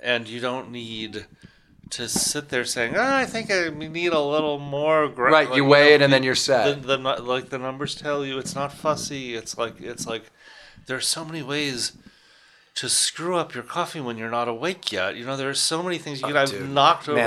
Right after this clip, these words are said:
Speaker 2: Man, yes.
Speaker 1: pots and cups, and, and I've, like, poured, I've poured, like, beans into coffee filters.
Speaker 2: I've done all those
Speaker 1: I've,
Speaker 2: things.
Speaker 1: like, li-
Speaker 2: But it's much better. So I've decided I've lately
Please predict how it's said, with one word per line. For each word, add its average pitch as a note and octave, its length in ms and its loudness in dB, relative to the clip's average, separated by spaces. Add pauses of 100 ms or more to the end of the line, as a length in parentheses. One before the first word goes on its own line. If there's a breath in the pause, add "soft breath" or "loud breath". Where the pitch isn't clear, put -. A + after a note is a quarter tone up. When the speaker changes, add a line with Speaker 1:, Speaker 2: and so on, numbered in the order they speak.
(100)
Speaker 2:
Man, G2+ 100 -8 (160)
yes. G2 400 -2
Speaker 1:
pots E3+ 440 -2
and A#2+ 240 -10 (180)
cups, - 420 -6
and, C3 140 -4
and A2+ 300 -4
I've, G#2+ 160 -2
like, A2 240 -4
poured, C#3+ 340 0 (960 loud breath)
I've B2 280 -6
poured, C#3+ 280 -4
like, G#2+ 320 -6
beans D3 460 -4
into C#3 180 -6
coffee D3 380 0
filters. D3+ 280 -4
Speaker 2:
I've D#3 120 6
done E3 140 10
all D#3+ 120 12
those D#3 160 10
Speaker 1:
I've, C#3+ 60 2
Speaker 2:
things. C#3+ 260 6
Speaker 1:
like, D3 160 -12
li- D3+ 100 -6
Speaker 2:
But G#3+ 120 8
it's - 140 2
much A#3 280 6
better. F#3 140 6
So F3+ 140 8
I've F3 140 8
decided D3 460 6
I've C3+ 240 2
lately C#3 460 2